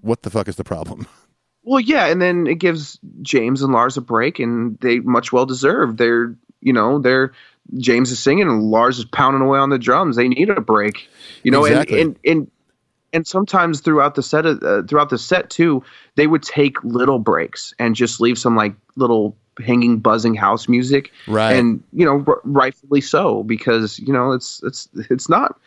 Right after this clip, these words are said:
Speaker 2: it's not a walk in the park, like Lars said. There's no, there's no senior tour for metal. There's no
Speaker 1: Exactly.
Speaker 2: <laughs> there's,
Speaker 1: Well, and they're
Speaker 2: there's
Speaker 1: not, you
Speaker 2: no,
Speaker 1: know,
Speaker 2: like
Speaker 1: they're not in their twenties and thirties anymore, you know? It's like, it's
Speaker 2: Exactly.
Speaker 1: it, this is just a fact. Like, your, your, your body, uh,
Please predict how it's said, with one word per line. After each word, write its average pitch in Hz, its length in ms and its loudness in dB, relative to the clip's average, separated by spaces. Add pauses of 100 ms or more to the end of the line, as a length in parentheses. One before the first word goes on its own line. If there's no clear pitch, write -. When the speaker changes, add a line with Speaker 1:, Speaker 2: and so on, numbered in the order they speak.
(320)
Speaker 2:
it's - 200 -2
not 214 120 2
a 190 80 2
walk 131 280 0
in 156 60 2
the 123 60 2
park, 147 280 0
like 120 160 0
Lars 127 280 2
said. 113 240 0
There's 135 180 -2
no, 160 300 0 (200)
there's 151 160 -2
no 208 80 4
senior 170 520 0
tour 135 500 0
for 117 160 -2
metal. 110 420 2
There's 117 240 0
no 127 400 0 (280)
Speaker 1:
Exactly. 123 520 2
Speaker 2:
<laughs> - 0 -
there's, 175 140 2
Speaker 1:
Well, 185 200 2
and 180 100 0
they're 180 100 4
Speaker 2:
there's 175 120 2
Speaker 1:
not, 165 60 -2
you 190 60 4
Speaker 2:
no, 180 80 2
Speaker 1:
know, 175 40 4
Speaker 2:
like 151 380 2
Speaker 1:
they're 139 100 0
not 160 80 0
in 160 60 -4
their 151 80 0
twenties 147 260 -4
and 147 100 -4
thirties 151 260 -2
anymore, 87 280 -4
you 95 80 -2
know? 101 140 0
It's - 100 -6
like, 110 160 -4
it's - 240 -10 (560)
Speaker 2:
Exactly. 165 520 -2
Speaker 1:
it, 135 160 0
this 143 160 -2
is 135 100 -2
just 127 200 -2
a 123 60 -2
fact. 139 400 -4
Like, 101 140 -4
your, 123 140 -2
your, 117 280 0
your 113 220 0
body, 104 600 -2 (460)
uh, 65 160 -20